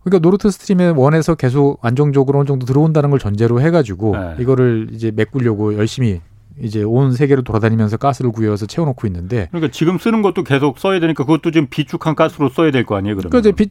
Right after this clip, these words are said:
Speaker 1: 그, 그, 그거보다 좀 넉넉하게 찾아봐야 되는 거죠. 당장
Speaker 2: 네.
Speaker 1: 쓰는 거는 당장 쓰는 거고
Speaker 2: 예.
Speaker 1: 그다음에 비축분은 또 비축분이고.
Speaker 2: 예.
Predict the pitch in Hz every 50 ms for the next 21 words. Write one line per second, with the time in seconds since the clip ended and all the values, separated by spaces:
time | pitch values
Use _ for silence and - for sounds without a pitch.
0 | - - - 190 214 208 208 208 208 208 208 208 202 202 - 196 190 240 247 254
1 | 247 240 226 208 175 135 165 208 202 - 220 - - 220 233 247 226 160 120 117
2 | 117 117 104 95 95 104 123 - 117 123 131 165 160 - 233 226 226 214 208 202
3 | 208 190 147 123 123 131 127 127 202 196 196 170 117 90 90 117 110 90 110 98
4 | 90 82 78 73 69 - 156 165 170 175 156 - 156 - - 170 - 175 170 160
5 | 156 135 - 107 - 123 - - 104 95 87 92 110 104 95 101 92 85 80 76